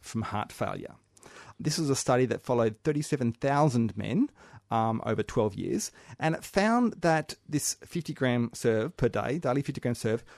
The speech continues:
will give you an eight percent increase in the incidence of heart failure, but a thirty-eight percent increase in dying from heart failure. Now, we've talked about bowel cancer being something that affects eight percent of the population. Heart, heart disease is the biggest killer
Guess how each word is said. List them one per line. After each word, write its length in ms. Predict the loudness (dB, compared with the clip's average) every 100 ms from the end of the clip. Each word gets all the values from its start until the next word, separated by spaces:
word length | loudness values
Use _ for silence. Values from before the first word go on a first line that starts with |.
| _
will 100 | -2
give 280 | 2 0 2
you 340 | 2 4 2 0 2
an 220 | 2 2 2
eight 200 | 0 0
percent 340 | -2 0 0
increase 380 | 0 0 0 -2
in 100 | 0
the 60 | 0
incidence 440 | 0 -2 0 0
of 120 | 0 0
heart 200 | -4 -4
failure, 360 | -4 -4 -6 -8 -4
but 100 | -2
a 40 | -2 _
thirty-eight 680 | 2 4 0 -4 -2 -2 -6
percent 320 | -8 -2 -2 0
increase 420 | -6 -2 -4 -4
in 240 | 0 0 2
dying 440 | 2 2 2 0
from 160 | -2 -4
heart 240 | -4 -8
failure. 340 | -8 -8 -10 -14 _ _ -20 -20 -2
Now, 260 | 4 6 6
we've 200 | 4 2
talked 220 | 2 4
about 240 | 6 4 2 _
bowel 200 | 4 4
cancer 280 | 4 0 0
being 100 | -2
something 180 | -2 -2
that 80 | -2
affects 220 | -4 -6 -6
eight 160 | -6
percent 200 | -6 -6
of 60 | -6
the 60 | -6
population. 520 | -6 -2 -2 -4 -10 -12 -20
Heart, 320 | -12 -2 -2 -2 -10 -6
heart 220 | 2 4
disease 380 | 4 6 6 6
is 160 | 2 2
the 100 | 2
biggest 320 | 4 2 0
killer 420 | -2 -2 -2 -6